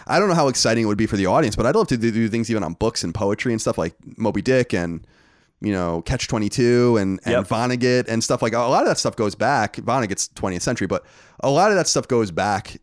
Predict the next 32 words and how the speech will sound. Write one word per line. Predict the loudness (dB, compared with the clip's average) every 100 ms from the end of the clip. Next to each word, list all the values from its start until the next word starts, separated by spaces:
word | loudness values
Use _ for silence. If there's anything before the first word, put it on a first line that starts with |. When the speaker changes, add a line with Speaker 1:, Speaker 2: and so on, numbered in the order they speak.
| -4
Speaker 1:
a | -2
ways. | 0 0 0
I | 0
would | 0 -2
have | -2
no | -2
problem | -2 -2 0 -2 -6
doing | -8 -8
that | -10
kind | -4
of | -2
Speaker 2:
Right, | -2
Speaker 1:
stuff. | -2
Speaker 2:
right, | -4 -4
right. | -6 -8
That'd | -6 -4
be | -6
interesting. | -6 -10 -8 -8 -8 -12
And | -8
how | -6
you | -6
could | -8 -18
couple | -10 -8 -6 -8
a, | -8 -18 -20 -14
maybe | -10 -8 -10
a |
few | -12 -12 -8
novels | -6 -6 -8 -10
in | -12
there. | -12
Who | -12
knows? | -12 -10 -10 -12